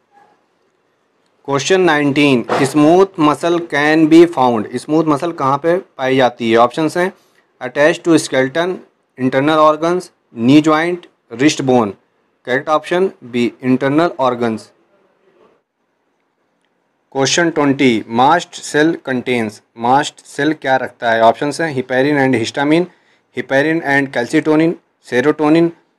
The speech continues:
vasopressin and relaxin। करेक्ट ऑप्शन ए, heparin and histamine। क्वेश्चन ट्वेंटी वन, all are synovial joint except,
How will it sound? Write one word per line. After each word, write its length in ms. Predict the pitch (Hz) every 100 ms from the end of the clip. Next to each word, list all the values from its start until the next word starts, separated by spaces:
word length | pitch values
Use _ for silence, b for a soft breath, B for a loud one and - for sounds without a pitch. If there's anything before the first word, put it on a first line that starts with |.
| 110
vasopressin 640 | 117 123 160 156 151 170
and 240 | 151 151 156
relaxin। 520 | 123 117 113 117 98 -
करेक्ट 220 | 123 131 143
ऑप्शन 380 | 143 175 185 185 135
ए, 240 | 123 107 120
heparin 440 | - 131 160 175
and 180 | 147 170
histamine। 560 | 160 117 - 110 104 92 _ _ _ _ _ _ _ _ _ _ _ _ _ _ _ _ _ _ _ _ _ _ _ _ _ _ _ _ _ _ _ _ _
क्वेश्चन 360 | 135 139 175 175
ट्वेंटी 320 | 151 139 147
वन, 280 | 139 117 107 127
all 200 | 139 165
are 260 | 170 175 -
synovial 420 | 131 135 147 156
joint 360 | 143 143 160 -
except, 320 | 123 - 117